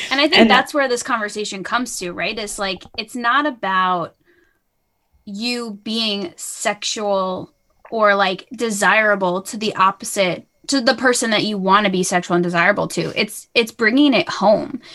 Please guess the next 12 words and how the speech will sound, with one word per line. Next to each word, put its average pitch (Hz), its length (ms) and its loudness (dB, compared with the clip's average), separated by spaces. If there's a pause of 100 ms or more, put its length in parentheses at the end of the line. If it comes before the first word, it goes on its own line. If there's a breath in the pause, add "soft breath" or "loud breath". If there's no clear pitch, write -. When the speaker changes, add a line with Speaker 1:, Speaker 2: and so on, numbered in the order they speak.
(160 loud breath)
Speaker 1:
Because 285 200 4
if 302 120 4
you're 285 100 2
constantly 285 560 2
trying 226 320 0
to 202 80 2
look 196 260 -2
for 226 120 -2
that 196 140 2
external 185 440 -2
validation, 180 800 0
that's - 380 -4